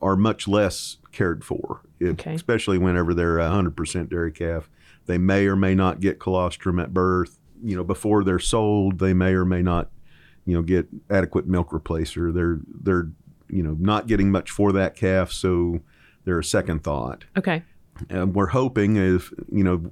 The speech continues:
Speaker 1: the dairy sees value in the beef on dairy calf, that they will get that calf on a good plan of nutrition, get, get it some colostrum, 'cause that sets up, you know, the, the health of the calf for the rest of its life. We see in beef
Speaker 2: Right.
Speaker 1: cattle,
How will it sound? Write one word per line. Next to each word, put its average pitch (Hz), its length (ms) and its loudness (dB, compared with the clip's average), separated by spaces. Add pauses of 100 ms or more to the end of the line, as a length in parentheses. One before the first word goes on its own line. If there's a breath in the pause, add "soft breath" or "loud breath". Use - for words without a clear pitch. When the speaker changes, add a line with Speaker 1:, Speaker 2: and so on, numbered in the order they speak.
(580)
Speaker 1:
the 95 120 2
dairy 98 360 2
sees 98 300 0
value 98 540 2
in 92 120 4
the 85 80 0
beef 127 260 0
on 90 140 0
dairy 85 260 0
calf, 85 460 -4
that 87 160 -2
they 90 120 0
will 95 540 2 (640 soft breath)
get 92 180 0
that 90 220 -4
calf 87 340 -4
on 85 140 -2
a 85 40 -2
good 80 240 -4
plan 90 240 -4
of 85 60 -2
nutrition, 85 580 -4
get, 85 200 -4 (360)
get 90 160 0
it - 180 -6
some 87 160 -2
colostrum, 85 760 -4 (300 loud breath)
'cause - 160 0
that 135 160 0
sets - 300 -2
up, 98 220 0 (240)
you 98 80 2
know, 87 140 2
the, 82 400 -2
the 117 120 0
health 92 300 0
of 82 60 -6
the 80 100 -4
calf 82 280 0
for - 140 0
the 80 80 0
rest 78 240 0
of 78 100 -2
its - 140 -10
life. 76 340 -4
We 85 100 -2
see 90 260 0
in 82 120 2
beef 82 40 0
Speaker 2:
Right. 180 260 -2
Speaker 1:
cattle, 85 420 0